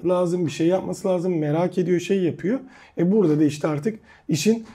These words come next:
crack kısmına, şey kısmına geçtiğini görüyoruz. Ve buradan aslında o, e, bir şeyin, Cuma raporunun başında konuştuğumuz "Bize vergi verin,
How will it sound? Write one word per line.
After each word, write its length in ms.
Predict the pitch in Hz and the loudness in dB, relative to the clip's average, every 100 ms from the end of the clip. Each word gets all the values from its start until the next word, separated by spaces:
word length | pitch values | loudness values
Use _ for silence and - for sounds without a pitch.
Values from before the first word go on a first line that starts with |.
| _ - | _ 6
crack 240 | 202 202 | 8 8
kısmına, 400 | 202 170 - 180 | 6 -4 -2 -2
şey 220 | 214 202 185 | 0 0 -2
kısmına 360 | - 165 190 | -8 -4 0
geçtiğini 480 | 185 180 - 175 185 | 2 0 -2 -2 0
görüyoruz. 320 | 170 175 254 | 2 2 4
Ve 220 | 202 151 | 4 4
buradan 280 | 160 247 262 | 4 8 8
aslında 440 | 220 - 185 180 175 | 6 2 -2 0 2
o, 220 | 175 170 - - - 156 | 0 -2 -20 -20 -4 2
e, 40 | 160 156 156 151 147 | 2 2 2 0 0
bir 100 | 165 - - | -4 -8 -6
şeyin, 420 | 170 165 156 - - | 0 2 0 -6 -8
Cuma 320 | 139 165 175 175 | 0 2 4 2
raporunun 460 | 165 170 175 170 | 2 0 0 0
başında 360 | 165 156 175 185 | 0 -2 -4 -2
konuştuğumuz 640 | 175 160 - 160 156 147 - - - _ - | -2 -4 -4 -4 -4 -6 -12 -20 -20 _ -2
"Bize 260 | 156 190 220 | 6 8 10
vergi 400 | 180 170 170 226 | 8 6 8 10
verin, 280 | 202 165 | 10 8